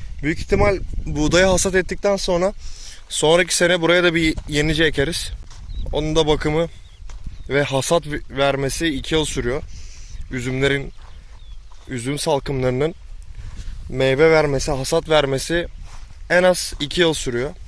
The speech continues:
Zaten bu kısmı öyle yapmıştık. Biraz yaşlanmıştı. Onları söktük. Onları söktükten sonra ektik. İki yıl boyunca meyve vermedi. Ya ikinci ya da üçüncü yılda sanırsam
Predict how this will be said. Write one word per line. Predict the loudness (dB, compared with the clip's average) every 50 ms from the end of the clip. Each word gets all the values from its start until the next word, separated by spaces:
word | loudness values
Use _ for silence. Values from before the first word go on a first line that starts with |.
| -14 -14 -4
Zaten | 2 4 4 6 6 6 6 4 4 0 -2 -2 -2 -2 -2 -2 -2 -4 -6 -6 -6 -8 -8 -8 -8 -8 -6 -4
bu | 0
kısmı | 2 2 2 2 2 4 6 8 8
öyle | 8 8
yapmıştık. | 8 8 6 4 2 2 2 2 2 0 0 -2 -6 -6 -8 -8 -8 -8 -4
Biraz | 0 2 4 4 6 6
yaşlanmıştı. | 4 4 4 2 2 2 2 0 0 -2 0 0 -2 -2 -4 -8 -14 -14 -16 -16 -16 -16 -16 -16 -16 -16 -6 -2
Onları | 0 2 4 6 6 4 6
söktük. | 4 4 4 4 2 0 -2 -2 -2 -6 -8 -8 -8 -6 -4 -4 -2 0 0 0 0 -2 -4 -4 -4 -4 -4 -4 -8 -8 -8 -6 -6 -4 -4 -4 -4 -6 -6 -4 -4 -4 -4 -4 -2 0
Onları | 2 2 4 4 4 4 4 4
söktükten | 4 2 2 2 -2 0 4 6 6 6
sonra | 6 6 4 6 6 6 6 4 4 0 -4 -2 -2 -2 -2 0 0 0 0 0 -2 -4 -6 -6 -4 0
ektik. | 2 4 4 4 2 0 -2 -2 -2 -2 -2 -2
İki | 0 0 2 4
yıl | 4 4 6
boyunca | 6 4 4 6 4 4 6
meyve | 6 6 6 6 8 8
vermedi. | 8 8 6 6 4 4 2 0 -2 -4 -4 -4 -6 -8 -8 -10 -10 -12 -12 -12 -12 -12 -12 -12 -14 -12 -12 -10 -10 -10 -10 -10 -12 -12 -10 -10 -10 -10 -8 -2
Ya | 2 4 4
ikinci | 4 4 4 2 2 4 4
ya | 4 4 6
da | 6
üçüncü | 4 4 4 2 0 2 4 4
yılda | 4 4 4 2 2
sanırsam | 4 2 2 2 2 0 0 0 0